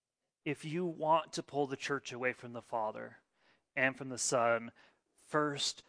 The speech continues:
pull the church away from the Word and the truth contained within it. Get off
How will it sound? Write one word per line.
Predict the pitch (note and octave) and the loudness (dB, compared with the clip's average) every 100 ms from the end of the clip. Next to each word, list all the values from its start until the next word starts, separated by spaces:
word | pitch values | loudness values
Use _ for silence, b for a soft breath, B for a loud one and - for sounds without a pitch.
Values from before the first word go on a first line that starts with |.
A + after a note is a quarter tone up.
| _ | _
pull | C3 | -10
the | A#2+ B2 | -8 -6
church | - B2 A#2+ - - | -4 -2 -2 -4 -8
away | - B2 B2 A#2+ | -6 0 0 -2
from | - A#2 | -6 -14
the | A2+ | -10
Word | A2+ A2+ A2+ A2+ - | -8 -4 -4 -4 -8
and | B2 | -12
the | A2 | -8
truth | - B2 A#2 - | -8 -8 -10 -12
contained | - - - A2 G#2 | -16 -14 -14 -16 -20
within | G2 - - | -20 -20 -18
it. | - - _ _ _ _ _ _ _ _ _ _ _ _ _ _ _ - | -18 -20 _ _ _ _ _ _ _ _ _ _ _ _ _ _ _ 0
Get | C#3+ | 4
off | B2+ C3+ C#3+ C#3+ - - | 6 8 8 6 0 -12